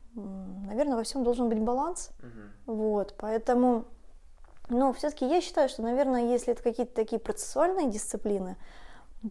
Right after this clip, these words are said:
Speaker 1: то, наверное, более, м, логично, если её ведёт практик.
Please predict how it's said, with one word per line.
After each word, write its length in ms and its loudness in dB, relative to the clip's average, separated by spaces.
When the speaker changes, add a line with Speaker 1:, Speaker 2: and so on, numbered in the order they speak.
Speaker 1:
то, 500 6
наверное, 420 4
более, 540 4
м, 240 0
логично, 440 0
если 360 2
её 400 4
ведёт 480 2
практик. 560 -2